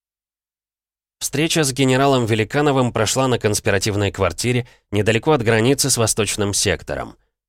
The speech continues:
Они тепло поздоровались. Матвей сразу почувствовал, что Александр Михайлович признал его как профессионала.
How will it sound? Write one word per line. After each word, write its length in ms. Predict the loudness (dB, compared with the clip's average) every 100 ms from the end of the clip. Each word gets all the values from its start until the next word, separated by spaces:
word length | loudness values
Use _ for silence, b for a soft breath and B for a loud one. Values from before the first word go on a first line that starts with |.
| _
Они 260 | -2 0 0
тепло 300 | -2 -2 0
поздоровались. 840 | -2 0 2 2 0 -2 -6 -10 _ -6
Матвей 320 | -4 0 0
сразу 340 | 0 0 0 -2
почувствовал, 600 | -2 -2 -2 0 0 0
что 180 | -2
Александр 540 | -2 -2 -2 -2 -2 -2
Михайлович 680 | -2 -2 -2 -2 -2 -6
признал 400 | -4 -4 -2 -2
его 300 | -2 -4 -4
как 180 | -4 -6
профессионала. 800 | -6 -6 -4 -2 -2 -2 -4 -6